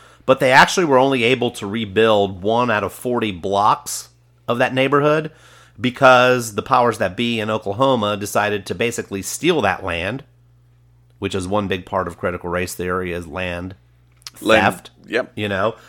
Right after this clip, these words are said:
Speaker 1: and built a highway through it and basically built their own shit. And they're still building their own shit today. That same piece of real estate is worth hundreds of millions of dollars. That's stolen money right there.
Speaker 2: Yeah.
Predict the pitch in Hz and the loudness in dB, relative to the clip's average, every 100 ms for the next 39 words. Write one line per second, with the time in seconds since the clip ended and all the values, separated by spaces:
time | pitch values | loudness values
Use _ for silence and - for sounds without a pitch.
0 | - _ 117 110 110 107 120 107 - 113 | -20 _ -6 -2 -2 2 0 0 0 4
1 | 117 123 120 - 131 131 151 - _ _ | 4 4 0 2 4 6 4 -2 _ _
2 | _ _ _ _ _ 110 110 110 110 110 | _ _ _ _ _ 0 2 2 2 0
3 | 104 131 139 135 127 135 - 101 123 123 | 0 -2 -2 -2 -2 -4 -8 2 2 4
4 | 120 131 135 - 233 - - 127 147 - | 2 0 0 0 0 -2 -6 -4 -2 4
5 | 208 170 127 110 101 95 - 98 - 92 | 4 4 0 0 -2 -2 -4 -8 -6 -6
6 | 78 - - _ 147 165 - 185 202 208 | -6 -10 -20 _ 0 2 2 2 0 -2
7 | 196 151 127 165 180 - 196 208 - _ | 0 2 4 2 0 -2 -2 -2 -4 _
8 | _ _ _ _ 143 143 127 131 139 135 | _ _ _ _ 2 2 4 6 6 4
9 | - - 160 165 165 156 139 131 127 127 | -8 -2 0 0 -2 0 0 0 0 0
10 | 123 123 123 120 123 110 110 101 104 101 | 2 2 0 0 -2 -2 -4 -2 -2 -2
11 | 87 85 - - _ _ _ _ _ _ | -6 -10 -20 -20 _ _ _ _ _ _
12 | _ _ _ - 190 - - 175 139 123 | _ _ _ 0 2 0 0 2 2 0
13 | 185 208 104 82 - 85 - _ _ _ | -2 -4 -6 -8 -8 -12 -14 _ _ _
14 | - 92 98 | -10 -8 -6